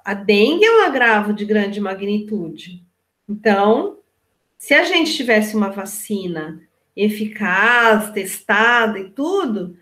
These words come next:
a gente deveria ter essa vacina no calendário de vacinação. E aí hoje apareceu um rapaz lá que tomou a primeira dose da vacina de dengue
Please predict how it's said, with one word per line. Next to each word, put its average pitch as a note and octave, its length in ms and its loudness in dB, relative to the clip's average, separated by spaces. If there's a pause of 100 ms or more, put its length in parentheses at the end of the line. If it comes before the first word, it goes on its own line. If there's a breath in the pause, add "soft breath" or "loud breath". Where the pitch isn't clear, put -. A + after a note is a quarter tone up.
(300 soft breath)
a A#3+ 160 2
gente A#3 1300 -2 (140)
deveria A3+ 600 2
ter F#4+ 160 0
essa B3+ 280 -2
vacina G#3+ 400 -4
no G3 80 -12
calendário G3 580 -4
de - 140 -18
vacinação. E3+ 720 -12 (560 soft breath)
E A3 120 4
aí A#3 200 6
hoje C4 200 6
apareceu D4 500 2
um D#4 60 -2
rapaz C#4+ 600 0
lá A#3+ 240 0
que C#4 120 -10
tomou C4+ 280 -4
a C4 80 -2
primeira B3+ 400 -2
dose A3+ 300 0
da C4 80 -4
vacina A3 400 -4
de G#3+ 140 -2
dengue B3 580 0